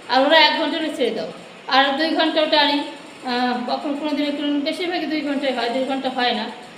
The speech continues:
তো দুই ঘন্টা পড়াতে গেলে ওদের মাথা ব্যথা উঠে যায়, "এই অঙ্ক করবো না, নাহলে একটা সাবজেক্ট বাদ দেবো, এ করবো, সে করবো", এরকম একটা ব্যাপার। তো,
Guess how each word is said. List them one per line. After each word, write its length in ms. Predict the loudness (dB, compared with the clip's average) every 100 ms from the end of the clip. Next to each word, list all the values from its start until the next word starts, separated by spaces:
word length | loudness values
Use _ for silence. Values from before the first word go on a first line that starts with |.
| -12
তো 100 | -4
দুই 240 | -2 0 2
ঘন্টা 240 | 2 2 0
পড়াতে 320 | 2 2 0
গেলে 140 | 0 0
ওদের 160 | 0
মাথা 240 | 0 0 -2
ব্যথা 160 | -6
উঠে 120 | -6
যায়, 180 | -2 2
"এই 180 | 2 2
অঙ্ক 220 | 0 0 0
করবো 220 | -2 -2
না, 120 | -4 -2
নাহলে 280 | -2 -2 -4 -10 -10
একটা 220 | -6 -4 -2
সাবজেক্ট 260 | -2 -2
বাদ 220 | 0 0
দেবো, 200 | 0 0
এ 140 | 2 2
করবো, 180 | 2 -2
সে 140 | -2 -4
করবো", 200 | -4 -4
এরকম 200 | -4 -4
একটা 200 | -8 -10
ব্যাপার। 280 | -12 -14 -16 -18 -20 -20 -14 -2
তো, 240 | 0 0